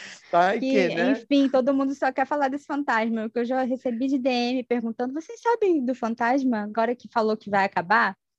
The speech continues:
Speaker 2: Todo mundo voltou a lembrar do fantasma. Eu falei, "Gente, a gente não sabe, ninguém sabe, né?
Speaker 1: É,
Speaker 2: Só a
Speaker 1: é.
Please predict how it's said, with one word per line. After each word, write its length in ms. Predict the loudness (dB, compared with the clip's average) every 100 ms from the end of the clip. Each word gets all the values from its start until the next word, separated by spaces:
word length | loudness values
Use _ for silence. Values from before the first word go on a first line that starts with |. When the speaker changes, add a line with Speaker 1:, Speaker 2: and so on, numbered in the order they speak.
| _ _ 2
Speaker 2:
Todo 240 | 4 4
mundo 240 | 4 4
voltou 280 | 2 0 0
a 80 | 0
lembrar 400 | 0 2 4 4
do 80 | 2
fantasma. 640 | -2 -4 -2 -2 -2 -6 -8
Eu 60 |
falei, 260 | -6 -2 0
"Gente, 220 | 0 0
a 60 | -2
gente 220 | -2 -4
não 120 | -4
sabe, 440 | -2 2 2 2 -2
ninguém 280 | -4 -6 -6
sabe, 440 | 0 0 0 -4
né? 280 | -4 -6 -8
Speaker 1:
É, 160 | -6 0
Speaker 2:
Só 60 |
a 100 |
Speaker 1:
é. 40 | 2